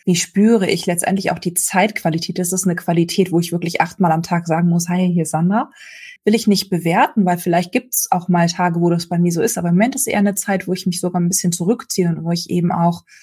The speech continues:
ähm, spüre, wir brauchen nicht mehr so viel Außenauftritt.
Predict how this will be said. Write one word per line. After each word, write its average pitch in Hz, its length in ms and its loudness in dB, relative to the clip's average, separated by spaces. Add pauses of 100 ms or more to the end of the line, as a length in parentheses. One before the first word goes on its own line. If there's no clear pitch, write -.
(400)
ähm, 175 220 4
spüre, 190 540 4
wir 175 100 0
brauchen 190 380 2
nicht - 400 -2
mehr 165 240 2
so 165 220 0
viel 165 540 -2
Außenauftritt. 165 1400 -2